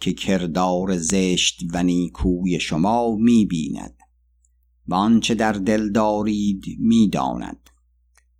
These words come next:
و زندگانی شما به فرمان اوست و چون کرانه شوید، بازگشت شما به دوست.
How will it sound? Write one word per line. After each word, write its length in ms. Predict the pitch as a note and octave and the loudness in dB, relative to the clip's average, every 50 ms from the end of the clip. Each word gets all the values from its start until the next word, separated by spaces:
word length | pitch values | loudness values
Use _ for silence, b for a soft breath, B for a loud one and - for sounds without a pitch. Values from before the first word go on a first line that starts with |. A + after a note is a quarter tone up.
| _ _ _ - | _ _ _ -4
و 100 | F#2+ G2+ | -2 0
زندگانی 880 | G2 G2+ F#2+ F#2+ F2+ E2 F#2 F#2 F#2 F#2 F#2+ F#2 E2+ F#2 G2 F#2+ F2+ | 2 4 4 4 4 4 2 2 2 0 2 0 2 2 2 2 0
شما 420 | F2 - - F2+ F2+ F2+ F#2 F#2 F2 | -2 -2 -2 -2 0 0 0 -2 -2
به 100 | F2+ E2+ | -4 -6
فرمان 680 | - - D#2+ D#2+ D#2+ D#2 D#2 F#2 G#2+ A#2 A#2+ A#2+ A#2 | -6 -4 -4 -4 -2 -2 0 0 0 0 2 2 0
اوست 760 | A2+ - - G#2+ A2 A2 G#2+ G#2 G2+ F#2+ - - - - - - _ _ _ _ _ _ _ _ _ _ _ _ _ - | 0 0 -2 -2 -2 -2 -2 -4 -2 -2 -2 -4 -4 -8 -16 -20 _ _ _ _ _ _ _ _ _ _ _ _ _ -12
و 80 | - | -10
چون 480 | - - - - B2+ C3 B2+ B2 A#2 A2 | 2 10 10 10 12 12 8 8 6 2
کرانه 640 | - - - A2 G#2+ A2 A2 A2 A2 G#2+ G#2+ G#2+ | 0 -4 -4 -2 0 0 0 0 -2 -2 -2 -2
شوید، 840 | G#2 - - A2 G2+ G#2 A2 G#2+ G#2 G#2 G#2 G2+ G2 F#2+ - - - _ _ _ _ - | -2 -2 -2 -2 -2 -2 -2 -4 -2 -4 -4 -4 -4 -6 -6 -8 -8 _ _ _ _ -6
بازگشت 920 | G#2+ F#2 F2+ F2 D#2+ D#2 D#2+ E2 - - - A2+ A#2 - - - - - | -2 -2 0 0 -2 -4 -6 -8 -10 -4 -2 -2 0 0 0 -2 -2 -4
شما 460 | - - - E2 D2+ D2 D2 D2+ D2+ | -6 -4 -4 -2 -4 -4 -4 -6 -8
به 140 | - - D2+ | -8 -8 -10
دوست. 680 | C#2+ - C#2+ C#2 - - - - - - - - - - | -8 -8 -10 -10 -12 -14 -8 -4 -4 -4 -4 -6 -14 -20